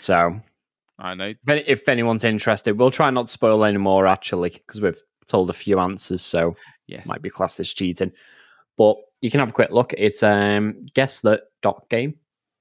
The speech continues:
Speaker 2: No, it, it is a good, fun little pastime.
Speaker 1: It is.
Speaker 2: But like you have said, I was playing Darktide. Roz was really enjoying it. Again, I've been playing a lot more Starfield.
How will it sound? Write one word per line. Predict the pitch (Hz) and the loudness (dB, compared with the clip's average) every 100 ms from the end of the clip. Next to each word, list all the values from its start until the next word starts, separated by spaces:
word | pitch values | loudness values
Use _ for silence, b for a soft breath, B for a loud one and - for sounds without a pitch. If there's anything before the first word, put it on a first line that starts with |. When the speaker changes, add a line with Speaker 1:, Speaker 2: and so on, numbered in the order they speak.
| _ _ _ b b b b b _ _ | _ _ _ b b b b b _ _
Speaker 2:
No, | - | -14
it, | - 110 117 117 - | -6 -2 0 -2 -2
it | 151 143 | -2 2
is | 139 | 2
a | 127 120 117 _ _ _ | 2 0 -4 _ _ _
good, | - 120 | 0 0
fun | - - 110 101 | 0 -2 0 2
little | 98 | -2
pastime. | - 90 82 - 92 90 - b b b b _ - | -4 -8 -10 -10 -8 -8 -14 b b b b _ -6
Speaker 1:
It | 50 | -4
is. | - - | -2 0
Speaker 2:
But | 117 - _ _ | 0 -2 _ _
like | - 156 | 0 2
you | 131 120 | 4 0
have | 117 | 0
said, | - 110 107 - _ _ | -2 0 0 -8 _ _
I | 107 | -2
was | 113 139 - | 2 0 2
playing | 123 107 | 0 2
Darktide. | 107 90 107 95 92 | 0 0 0 0 0
Roz | - 117 113 | 0 0 0
was | 104 | -4
really | 92 | -2
enjoying | 90 92 90 | -2 -2 -2
it. | 90 90 _ _ | -2 -6 _ _
Again, | 101 110 104 104 - _ _ | -4 0 2 0 -10 _ _
I've | |
been | 117 110 | -2 -2
playing | - 113 | 0 0
a | 110 | 2
lot | 90 | 0
more | 98 | -2
Starfield. | 92 - 82 82 82 82 | -2 -2 -2 -4 -6 -6